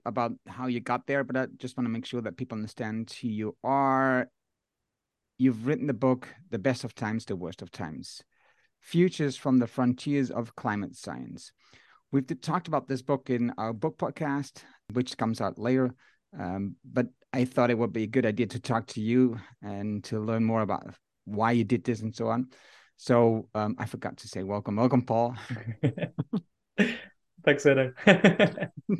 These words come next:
Speaker 1: Stupid. <laughs> Anyway, you just mentioned in our short pre-conversation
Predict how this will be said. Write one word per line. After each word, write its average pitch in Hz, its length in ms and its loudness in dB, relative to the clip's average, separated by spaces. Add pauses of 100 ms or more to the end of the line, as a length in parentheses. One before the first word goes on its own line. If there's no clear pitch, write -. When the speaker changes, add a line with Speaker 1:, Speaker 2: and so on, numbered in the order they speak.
(280)
Speaker 1:
Stupid. 127 480 -4 (540)
<laughs> 143 540 -10
Anyway, 147 400 8 (840)
you 208 100 8
just 226 220 6
mentioned 165 680 10
in 143 140 2
our 117 300 0 (680)
short 120 360 0
pre-conversation 107 960 -2